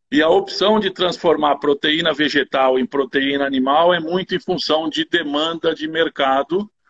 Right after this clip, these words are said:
ah, que cada vez é maior, cada vez é crescente. Quer ver o, eh, um exemplo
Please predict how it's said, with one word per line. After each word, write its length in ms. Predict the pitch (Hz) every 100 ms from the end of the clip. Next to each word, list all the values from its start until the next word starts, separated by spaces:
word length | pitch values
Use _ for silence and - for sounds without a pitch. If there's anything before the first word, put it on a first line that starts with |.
| _ _ - -
ah, 600 | 131 143 143 143 139 135
que 100 | -
cada 300 | 185 185 180
vez 320 | 139 170 170 170
é 60 |
maior, 500 | 170 151 139 147 160
cada 280 | 160 160 151
vez 260 | 147 160 160
é 80 |
crescente. 720 | - 175 - 160 170 139 - -
Quer 240 | 143 143
ver 220 | 143 143 175
o, 120 | 165 _ -
eh, 440 | 135 135 131 123 131
um 160 | 143
exemplo 420 | 135 147 160 160